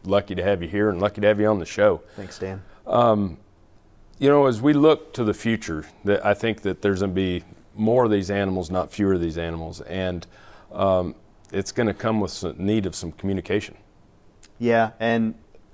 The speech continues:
Speaker 2: kinda as we discussed briefly, you know, these dairy producers haven't been thinking about producing beef, and, and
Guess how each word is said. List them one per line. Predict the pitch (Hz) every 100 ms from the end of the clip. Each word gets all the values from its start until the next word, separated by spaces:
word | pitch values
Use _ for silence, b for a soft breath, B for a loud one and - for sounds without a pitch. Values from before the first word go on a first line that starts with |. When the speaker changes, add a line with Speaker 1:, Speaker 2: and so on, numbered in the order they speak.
| - - - - -
Speaker 2:
kinda | 131
as | 123 110
we | 104 101 - - -
discussed | 120 - 135 120 113
briefly, | 127 123 120
you | 110
know, | 110 104 98 - -
these | 101 123 127 120 - - - - - 143
dairy | 135 143
producers | 143 131 127 120
haven't | 127 120
been | 113
thinking | 110 123 120
about | 107 101 92 -
producing | 110 107 - 98
beef, | 107 123 135
and, | 101 90 87
and | - 98 95 95 95 95